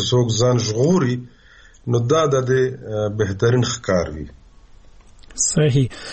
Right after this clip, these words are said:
Speaker 1: یو نه بل ته بالکل نه لګي. البته والدینو نه بچو ته منتقل کیږي وراثت کې. هغه په جینس کې دي.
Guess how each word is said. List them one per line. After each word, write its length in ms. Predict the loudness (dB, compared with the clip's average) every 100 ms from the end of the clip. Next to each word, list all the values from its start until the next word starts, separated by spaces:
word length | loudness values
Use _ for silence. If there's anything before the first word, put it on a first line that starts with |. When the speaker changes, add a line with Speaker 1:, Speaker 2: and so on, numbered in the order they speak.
| -16 -14 -14 -14 -6
Speaker 1:
یو 240 | 0 2 2
نه 120 | 0
بل 240 | 0 -2
ته 120 | 0 0
بالکل 400 | -2 -2 0 2
نه 80 |
لګي. 360 | 4 4 4 2
البته 380 | 2 0 0 2
والدینو 680 | 2 2 2 0 2 2
نه 100 | 2
بچو 360 | 2 0 2 0
ته 120 | 2
منتقل 540 | 0 0 0 -2 0 -2
کیږي 440 | 0 0 2 2
وراثت 560 | 2 2 0 0 -2 -4
کې. 140 | -8
هغه 360 | -4 -4 -4 -2
په 120 | 0
جینس 380 | 2 2 2 -2
کې 140 | -2
دي. 160 | 0